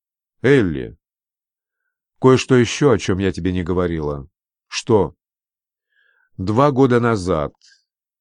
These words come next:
когда я провела месяц в Вашингтоне, ты ездила на конференцию по безработным", киваю я. Она производит звук, имеющий смысл "да, верно".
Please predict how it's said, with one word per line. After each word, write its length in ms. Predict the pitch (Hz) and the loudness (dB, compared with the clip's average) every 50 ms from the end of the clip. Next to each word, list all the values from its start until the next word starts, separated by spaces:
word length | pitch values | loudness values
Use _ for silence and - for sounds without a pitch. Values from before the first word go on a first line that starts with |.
| _ _ _ _ _ - | _ _ _ _ _ -4
когда 300 | - 110 110 98 120 120 | -2 -2 0 2 2 2
я 80 | 110 | 2
провела 360 | - 104 110 110 107 107 104 | 2 2 2 2 2 2 2
месяц 640 | 101 104 107 104 - - 95 82 - - - - _ _ | 2 0 -2 -2 -4 -4 -6 -8 -8 -12 -18 -20 _ _
в 60 | - 90 | -6 -6
Вашингтоне, 760 | 101 95 - 104 101 - - - 135 135 107 87 73 62 - _ _ _ _ _ _ _ _ _ _ _ _ _ _ _ _ _ _ _ _ _ _ _ _ _ | -4 -4 -4 -6 -8 -4 -2 -2 -2 0 -2 -4 -6 -10 -12 _ _ _ _ _ _ _ _ _ _ _ _ _ _ _ _ _ _ _ _ _ _ _ _ _
ты 200 | - 143 143 135 | 0 2 2 2
ездила 760 | 127 135 135 123 107 110 123 120 120 120 117 113 110 101 - | 4 2 2 2 0 0 0 2 4 6 6 6 6 4 2
на 160 | 80 107 117 | -2 -4 -4
конференцию 640 | - 120 104 - 117 120 127 123 - - 117 113 98 | -2 -2 -2 0 0 2 2 0 0 0 -2 0 0
по 100 | 117 117 | 0 -2
безработным", 680 | 117 110 110 120 131 127 127 135 113 - - 87 80 78 | 0 0 0 0 0 0 0 0 0 -2 -4 -6 -8 -6
киваю 400 | - - 98 95 92 90 87 87 | -6 -4 -4 -2 -2 -2 -2 -2
я. 240 | 85 78 67 62 - _ _ _ _ _ _ _ _ _ _ _ _ _ _ _ _ _ _ _ _ _ _ _ _ | -4 -4 -6 -10 -14 _ _ _ _ _ _ _ _ _ _ _ _ _ _ _ _ _ _ _ _ _ _ _ _
Она 240 | - 123 135 165 - | -2 0 2 2 2
производит 480 | 139 135 131 104 110 135 131 120 120 | 4 2 2 4 2 2 4 4 2
звук, 340 | 104 92 110 135 165 160 - | 0 0 0 0 0 0 0
имеющий 440 | 117 110 117 120 123 110 - - 117 | 0 0 2 2 2 0 0 -2 -4
смысл 500 | - - 120 120 135 135 - 143 127 117 | -2 -2 -4 -4 -4 -2 -2 -2 -2 -2
"да, 300 | 101 92 107 110 117 120 | 0 2 2 2 2 2
верно". 600 | 104 98 98 92 87 82 85 85 82 80 80 | 0 0 0 0 0 -2 -4 -6 -8 -8 -10